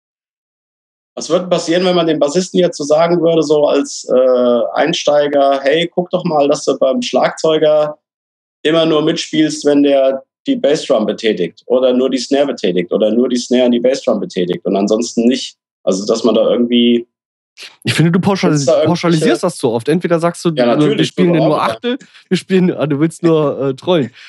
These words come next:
Speaker 2: Ähm, entweder sagst du, wir, wir spielen ja nur Achtel oder wir spielen halt nur Bassdrum. Ähm, das hängt halt irgendwie vom Part ab, oder nicht? Wenn, wenn du jetzt einen Part hast, der, sag ich mal,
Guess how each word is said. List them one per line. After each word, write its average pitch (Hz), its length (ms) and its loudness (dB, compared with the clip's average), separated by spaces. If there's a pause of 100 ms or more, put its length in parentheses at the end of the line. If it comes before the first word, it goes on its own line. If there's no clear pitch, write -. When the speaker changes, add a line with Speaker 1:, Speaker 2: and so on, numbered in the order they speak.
(100)
Speaker 2:
Ähm, 139 240 0
entweder 170 300 0
sagst 180 180 -4
du, 156 160 0
wir, 156 180 0
wir 160 100 0
spielen 170 240 0
ja 147 40 2
nur 143 140 2
Achtel - 260 -2
oder 170 200 2
wir 165 80 0
spielen 190 240 0
halt 170 120 0
nur 170 140 2
Bassdrum. 208 540 -2 (280)
Ähm, 165 280 0 (200)
das 151 160 -6
hängt 165 220 0
halt 151 100 -2
irgendwie 147 180 -2
vom 139 180 0
Part 139 260 -4
ab, 123 180 0
oder 120 180 2
nicht? 131 280 0
Wenn, 123 180 0
wenn 135 140 2
du 135 40 4
jetzt 135 200 -2
einen 139 240 -2
Part 143 260 -2
hast, - 180 -2
der, 165 80 2
sag 135 140 0
ich 131 60 -4
mal, 131 200 0